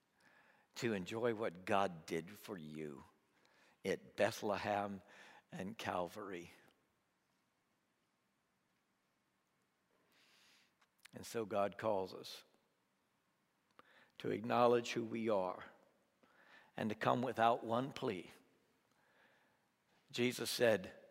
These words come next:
there was a man in the temple who prayed to God, not, "I'm thankful that I'm not like other people,"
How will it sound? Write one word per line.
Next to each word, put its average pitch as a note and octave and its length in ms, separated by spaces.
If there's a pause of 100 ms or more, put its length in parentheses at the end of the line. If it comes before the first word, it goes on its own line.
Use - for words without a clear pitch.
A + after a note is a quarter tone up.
(320)
there F#2 120
was A2 220
a A#2 60
man A#2+ 300
in A#2+ 120
the A2+ 80
temple A#2+ 500 (720)
who A2+ 120
prayed C#3 380
to C3 60
God, A#2+ 420
not, B2+ 380 (400)
"I'm A#2+ 160
thankful A#2+ 500
that A2 120
I'm A2+ 160
not A2+ 200
like G#2+ 300
other G#2+ 220
people," F#2 500